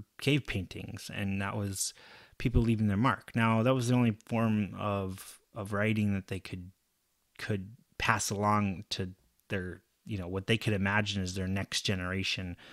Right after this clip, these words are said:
of, of, of children and, and relatives. But, you know, that's how they kind of tried to live on. But you don't know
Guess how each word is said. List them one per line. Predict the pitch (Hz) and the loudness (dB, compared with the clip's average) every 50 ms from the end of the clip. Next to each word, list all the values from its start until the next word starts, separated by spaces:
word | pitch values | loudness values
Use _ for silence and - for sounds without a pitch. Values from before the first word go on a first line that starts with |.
| - - - - - - - _ - | -20 -18 -18 -20 -20 -20 -20 _ -16
of, | - - 98 87 90 95 92 95 - - - - - | -12 -8 -6 -6 -6 -6 -8 -8 -10 -14 -14 -14 -12
of, | - 95 95 - - 117 - - - _ _ _ _ _ _ _ - - - - - - _ - - - | -10 -10 -10 -10 -12 -14 -18 -20 -20 _ _ _ _ _ _ _ -20 -20 -20 -20 -20 -20 _ -20 -16 -14
of | 104 95 90 90 92 - - _ _ | -12 -12 -12 -12 -14 -18 -20 _ _
children | - - - 117 107 101 92 - 101 95 90 90 90 90 90 - - - 117 | 0 2 2 2 2 0 0 -2 -2 -2 -2 -2 -4 -4 -6 -8 -10 -12 -14
and, | 104 101 98 92 90 - - 113 113 | -12 -12 -10 -10 -10 -10 -10 -10 -6
and | 98 107 101 92 | -4 -4 -4 -2
relatives. | 101 101 107 107 101 - - 95 85 87 92 - - - - - - - - - - - _ _ - | 0 0 2 0 0 -2 -4 -6 -6 -6 -8 -10 -12 -14 -16 -18 -18 -18 -20 -20 -20 -20 _ _ -6
But, | 120 113 95 82 - - - - - - - _ | -2 -2 0 -2 -2 -2 -4 -4 -4 -4 -10 _
you | - 110 | -6 -4
know, | 98 90 90 | -4 -2 -2
that's | 98 104 - - | -4 -4 -2 0
how | 113 101 | 0 0
they | 95 95 98 95 92 | 0 0 0 -2 -2
kind | - - - 101 95 92 90 90 | -4 -6 -6 -4 -2 -2 -2 -4
of | 90 87 87 87 - - - - - | -4 -6 -8 -10 -12 -16 -20 -16 -8
tried | - - 104 92 87 | -4 -2 -2 -2 -2
to | 87 | -4
live | 87 90 90 104 | -4 -4 -2 0
on. | 117 127 123 101 98 92 | 2 2 2 2 2 0
But | 101 95 87 80 - - _ - | 0 0 -2 -2 -6 -14 _ -14
you | - 113 113 127 | -8 -4 -2 0
don't | 147 170 151 101 - 104 | 0 0 -2 -4 -4 -4
know | 101 101 101 95 98 107 117 127 127 | -2 0 2 2 2 2 2 2 0